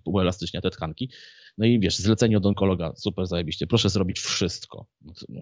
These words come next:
to, a ja wszystko to znaczy co, nie? No wiesz, i, i dzwonię do pana doktora, bo nawet podało ci lekarze, kiedyś to podawali nawet numer do siebie. Ja dzwonię i mówię, że mam taką pacjentkę. No, no, no, to proszę tam działać. Ja mówię, a mogę zrobić co? No wszystko. No to ja mówię, no to ja Solux zrobię.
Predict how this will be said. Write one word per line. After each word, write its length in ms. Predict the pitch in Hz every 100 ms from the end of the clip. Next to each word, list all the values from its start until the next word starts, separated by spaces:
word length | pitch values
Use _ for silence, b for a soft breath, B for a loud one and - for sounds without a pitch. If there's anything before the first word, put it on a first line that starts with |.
| -
to, 280 | - - 92
a 60 |
ja 200 | 85 90
wszystko 380 | - 101 - 87
to 120 | 85
znaczy 320 | 82 87 107
co, 260 | 110 117 76
nie? 220 | 85 104 B B B -
No 80 | 92
wiesz, 160 | 87
i, 100 | 95 -
i 80 | 120
dzwonię 340 | 110 226 220 101
do 100 | 85
pana 260 | 85 82
doktora, 340 | 80 - 87 90
bo 100 | 95
nawet 220 | 90 87
podało 360 | 87 95 92
ci 240 | 92 98 90
lekarze, 400 | 92 - 90 98 92 87 -
kiedyś 260 | 104 98
to 140 | - 92
podawali 520 | - 101 98 92 92
nawet 240 | 92 95
numer 500 | 180 233 214 - 110
do 100 | 101
siebie. 260 | 92 - -
Ja 100 | -
dzwonię 360 | - 92 95 101
i 80 | 104
mówię, 260 | 113 104
że 80 | 90
mam 100 | 82
taką 200 | 87 85
pacjentkę. 340 | 87 90 92 180
No, 140 | 226
no, 100 | 214
no, 140 | 190
to 100 | 175
proszę 220 | 139 139 131
tam 140 | 95
działać. 200 | 82 82
Ja 60 | 92
mówię, 80 |
a 40 | 95
mogę 200 | 113 110
zrobić 280 | 110 104 -
co? 240 | 85 101 117
No 80 |
wszystko. 420 | 160 104 - 82 - _ _
No 60 | 117
to 60 | 160
ja 40 |
mówię, 100 | 214
no 60 | 240
to 80 | 208
ja 80 |
Solux 380 | 139 101 90 87
zrobię. 460 | 98 90 90 82